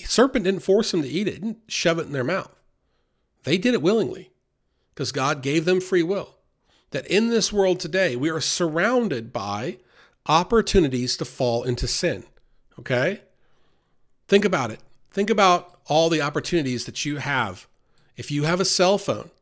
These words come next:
you could immediately fall into every grievous sin I can think of. You probably can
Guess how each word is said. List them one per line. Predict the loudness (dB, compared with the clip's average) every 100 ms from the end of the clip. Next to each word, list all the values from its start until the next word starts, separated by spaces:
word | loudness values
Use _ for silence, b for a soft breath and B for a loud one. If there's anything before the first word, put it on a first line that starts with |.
| _ _ _ _
you | -2 2
could | 0 -2 -6
immediately | -2 2 4 2 0 -2 -4 -4 -8 _ _ _
fall | -6 0 0 0
into | -2 -2 -4 -4 -2
every | 0 2 0
grievous | 0 2 2 2 0
sin | 0
I |
can | -2 -4
think | -2 -2 -4
of. | -12
You | -12
probably | -4 -2 -2 -4 -4
can | -4 -4 -4